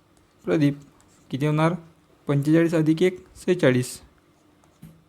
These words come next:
आलेले गणित आहेत, सर्व सोपी आणि कठीण आपण गणित सर्व यामध्ये पाहत आहे म्हणून आपण हे सोडवले. पुढचा प्रश्न पाहू घ्या, त्यापेक्षा सुद्धा सोपं गणित आहे.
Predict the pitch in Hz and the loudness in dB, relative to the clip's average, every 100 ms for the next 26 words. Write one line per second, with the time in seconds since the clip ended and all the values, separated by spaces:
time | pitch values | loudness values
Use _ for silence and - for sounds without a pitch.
0 | _ _ _ _ _ _ - 123 151 170 | _ _ _ _ _ _ -4 2 2 4
1 | 156 143 135 127 160 - _ - 139 147 | 2 0 -2 -4 -8 -12 _ -6 -2 2
2 | 165 175 - - 139 127 160 156 160 160 | 2 0 -6 -4 -4 -2 -2 0 -2 -2
3 | 175 151 151 147 151 147 135 147 143 131 | -2 -2 -2 -4 -4 -4 -2 -4 -4 -4
4 | 139 156 143 143 143 135 135 127 147 170 | -2 0 -2 -6 -6 -4 -4 -2 -4 -6
5 | - _ _ _ 135 135 151 143 143 139 | -12 _ _ _ -2 0 0 0 0 0
6 | 151 151 131 139 139 202 - _ _ _ | 0 0 -2 -2 -2 -4 -8 _ _ _
7 | _ - 151 139 120 107 107 139 135 156 | _ -6 0 2 2 -2 -4 -4 0 0
8 | 156 160 156 160 _ _ _ _ _ _ | 0 0 0 -2 _ _ _ _ _ _
9 | _ _ _ 160 135 135 104 - - 147 | _ _ _ -8 0 0 -2 -8 -4 -2
10 | 143 156 165 160 143 143 147 139 139 143 | 0 -2 -4 -4 -4 -6 -2 -2 -2 -4
11 | 143 135 143 | -2 -2 -2